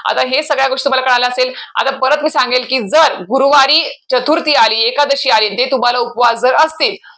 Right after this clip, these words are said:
आणि गुरुवारचं पण व्रत चालू आहे, तर दोन्ही उपवासचं व्रत ग्राह्य धरलं जाणार नाही. तुम्हाला ते, अ, गुरुवारचं व्रत आहे, ते तुम्हाला फक्त त्या दिवशी सेवा वगैरे सगळं करावी, पण तो काउंट करायचा नाही. हे तुम्हाला म-, म्हणजे लक्षात ठेवायचं आहे.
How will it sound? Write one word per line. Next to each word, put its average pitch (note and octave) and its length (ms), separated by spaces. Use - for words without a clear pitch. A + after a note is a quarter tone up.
आणि A#3 140
गुरुवारचं B3 460
पण D#4+ 140
व्रत C#4+ 180
चालू C#4 280
आहे, A#3 200
तर B3+ 40
दोन्ही A#3+ 360
उपवासचं C4 560
व्रत B3 160
ग्राह्य A#3+ 420
धरलं A#3+ 280
जाणार A3 340
नाही. B3+ 280
तुम्हाला A#3 300
ते, C4+ 340
अ, G#3+ 160
गुरुवारचं C4 840
व्रत B3 220
आहे, C4 200
ते B3 60
तुम्हाला B3 280
फक्त B3+ 120
त्या C4 100
दिवशी B3 180
सेवा A#3 320
वगैरे B3 160
सगळं C4 200
करावी, C4+ 260
पण G#3 160
तो B3+ 180
काउंट B3 360
करायचा A3+ 540
नाही. C4+ 360
हे B3 140
तुम्हाला B3 280
म-, A#3 380
म्हणजे A#3 220
लक्षात A#3+ 260
ठेवायचं A#3 360
आहे. A#3+ 160